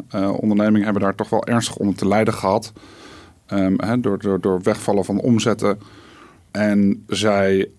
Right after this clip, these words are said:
ja, staan eigenlijk, staan ze aan de vooravond van een nieuwe fase in die crisis. Eh, de afgelopen maanden zijn ze heel erg goed geholpen door de overheid. Ehm, Den Haag heeft, ehm, allerlei regelingen beschikbaar gesteld, zoals de nauw.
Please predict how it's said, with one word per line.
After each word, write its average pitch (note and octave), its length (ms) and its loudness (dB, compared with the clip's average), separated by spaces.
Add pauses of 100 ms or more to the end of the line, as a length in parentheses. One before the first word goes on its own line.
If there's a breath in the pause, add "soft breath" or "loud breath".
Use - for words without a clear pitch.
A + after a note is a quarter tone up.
ja, G#2+ 120 -2
staan G#2 320 -2
eigenlijk, B2 680 0
staan G#2+ 240 -2
ze - 100 -4
aan G#2+ 140 -2
de G2 80 -2
vooravond A#2+ 760 0 (380 loud breath)
van A2+ 180 0
een A2+ 100 6
nieuwe C3 260 6
fase F#2 460 -2 (300 loud breath)
in G2+ 120 0
die F2+ 100 -2
crisis. G#2 460 -4 (640 loud breath)
Eh, G#2 240 -2
de - 60 0
afgelopen C3 440 0
maanden B2+ 240 4
zijn A#2+ 140 0
ze A#2 80 0
heel C#3+ 220 2
erg A2+ 140 2
goed C3+ 160 -2
geholpen A#2 640 2
door G#2 360 2
de F2+ 80 2
overheid. A#2 540 0 (600 soft breath)
Ehm, G2 340 0
Den G#2+ 160 4
Haag A2+ 320 0
heeft, G2+ 320 -2
ehm, F#2+ 500 0
allerlei G2+ 480 0
regelingen A2+ 500 0
beschikbaar G2+ 400 -2
gesteld, - 320 -2
zoals F2+ 200 -4
de - 80 -8
nauw. A#2 360 2